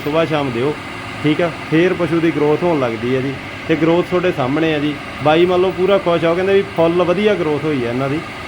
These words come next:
ਅੱਜ ਤੋਂ ਪੰਦਰਾਂ ਦਿਨ ਪਹਿਲਾਂ ਮੇਰਾ ਵੀ ਐਵੇਂ ਕਹਿੰਦਾ ਵੀ ਵੀਡੀਓ ਬਣਾਉਣ ਨੂੰ ਜੀ ਨਹੀਂ ਕੀਤਾ, ਪਸ਼ੂ ਇੰਨੇ ਲਿੱਸੇ ਸੀਗੇ, ਬਹੁਤ ਜ਼ਿਆਦਾ ਲਿੱਸੇ ਸੀ।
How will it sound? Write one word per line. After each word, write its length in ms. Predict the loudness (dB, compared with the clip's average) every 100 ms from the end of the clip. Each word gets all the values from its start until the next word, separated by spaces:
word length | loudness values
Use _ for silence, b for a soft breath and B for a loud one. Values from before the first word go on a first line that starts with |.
| -12 -2 2
ਅੱਜ 80 | 2
ਤੋਂ 100 | 2
ਪੰਦਰਾਂ 360 | 2 2 2 2
ਦਿਨ 120 | 2
ਪਹਿਲਾਂ 280 | 0 2 2
ਮੇਰਾ 260 | 4 4
ਵੀ 140 | 2 2
ਐਵੇਂ 200 | 2 2
ਕਹਿੰਦਾ 240 | 2 2
ਵੀ 120 | 2
ਵੀਡੀਓ 300 | 2 2 4 2
ਬਣਾਉਣ 240 | 2 2
ਨੂੰ 120 | 2
ਜੀ 160 | 4 4
ਨਹੀਂ 120 | 4
ਕੀਤਾ, 260 | 0 0 -2
ਪਸ਼ੂ 340 | 0 2 2
ਇੰਨੇ 240 | 2 2 2
ਲਿੱਸੇ 360 | 2 0 -2
ਸੀਗੇ, 240 | 0 0 0
ਬਹੁਤ 280 | 2 2
ਜ਼ਿਆਦਾ 220 | 2 2 2
ਲਿੱਸੇ 340 | -2 -2 -2
ਸੀ। 140 | -2